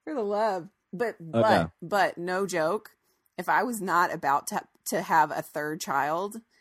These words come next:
Speaker 1: and
Speaker 2: <laughs>
Speaker 1: didn't already have another podcast and,
Speaker 2: Uh-huh.
Speaker 1: like, a house and things to take care of, I would start this podcast with you.
Speaker 2: Wouldn't that be amazing?
Speaker 1: It would be
Speaker 2: We, we
Speaker 1: so
Speaker 2: pick,
Speaker 1: fun.
Speaker 2: pick an album or a band a week, and we just,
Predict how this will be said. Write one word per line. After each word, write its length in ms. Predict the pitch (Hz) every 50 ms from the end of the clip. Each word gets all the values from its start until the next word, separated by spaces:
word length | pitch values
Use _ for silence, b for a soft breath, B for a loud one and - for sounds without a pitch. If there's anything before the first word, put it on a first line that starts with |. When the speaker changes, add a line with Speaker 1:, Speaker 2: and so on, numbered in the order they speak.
| B B B B 143 -
Speaker 1:
and 160 | - - - -
Speaker 2:
<laughs> 0 |
Speaker 1:
didn't 240 | - 190 - 190 -
already 280 | - 175 175 175 185
have 360 | 202 196 214 170 170 170 156
another 600 | 143 160 165 156 156 160 156 175 180 185 190 190 190
podcast 960 | - - 196 175 165 165 - 196 - 139 139 139 147 - - - - - - B B B B 156 165 170 165 B B
and, 200 | - 185 190 190
Speaker 2:
Uh-huh. 60 | - 185
Speaker 1:
like, 260 | 170 165 160 151 - -
a 120 | 160 156
house 520 | 170 185 190 190 170 165 160 165 165 -
and 260 | - - 165 165 185 -
things 420 | 190 175 165 156 147 147 160 -
to 80 | - 196
take 260 | 180 - 254 143 -
care 220 | - 254 247 233 170 139 135 120 120
of, 280 | 131 202 - - _ _ _ _ _ _ _ _ _ _ _ _ _ _ - 190 156 _ _ - - -
I 160 | - 160 - 349
would 140 | 262 170
start 240 | - - 180 180 -
this 140 | - 143 -
podcast 360 | - 123 - - - - -
with 120 | - - -
you. 100 | - -
Speaker 2:
Wouldn't 180 | - 151 160 196
that 120 | 220 214
be 100 | 220 214
amazing? 380 | 190 151 131 123 135 139 - -
Speaker 1:
It 20 |
would 120 | 381 381 339
be 100 | 359 359
Speaker 2:
We, 40 | 320
we 40 | 330
Speaker 1:
so 420 | - - 269 - 320 311 302 294
Speaker 2:
pick, 120 | 196 180 180
Speaker 1:
fun. 460 | 339 370 339 240 185 147 147 156 220
Speaker 2:
pick 200 | - 180 175 -
an 100 | 156 143
album 260 | 127 123 135 135 139
or 100 | 135 139
a 80 | 127 120
band 520 | 107 104 113 113 113 113 110 107 101 92 -
a 140 | 95 98 98
week, 380 | 92 90 95 95 92 87 - 92
and 80 | 87
we 100 | 90 90
just, 240 | 80 90 87 -